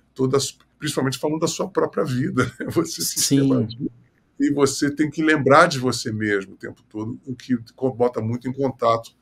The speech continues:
Speaker 1: com a sua própria essência, né? Então, é um, é um, é uma coisa que praticamente eu atribuo,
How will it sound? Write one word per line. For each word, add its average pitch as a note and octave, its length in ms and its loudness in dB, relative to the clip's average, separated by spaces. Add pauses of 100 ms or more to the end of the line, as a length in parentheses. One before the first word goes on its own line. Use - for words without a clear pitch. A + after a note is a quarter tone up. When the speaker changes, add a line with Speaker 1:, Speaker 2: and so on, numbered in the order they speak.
(520)
Speaker 1:
com B2 180 0
a B2 60 4
sua C3 260 -2
própria C3+ 320 -2
essência, D3+ 540 -2
né? A2+ 160 0
Então, B2+ 300 0
é D3+ 120 2
um, D3+ 100 -4
é B2+ 320 2
um, C3 80 -6 (420)
é A#2+ 40 -10
uma B2+ 160 0
coisa C#3+ 240 2
que C#3 120 -12
praticamente D3 640 -4
eu D3+ 100 0
atribuo, C#3 580 0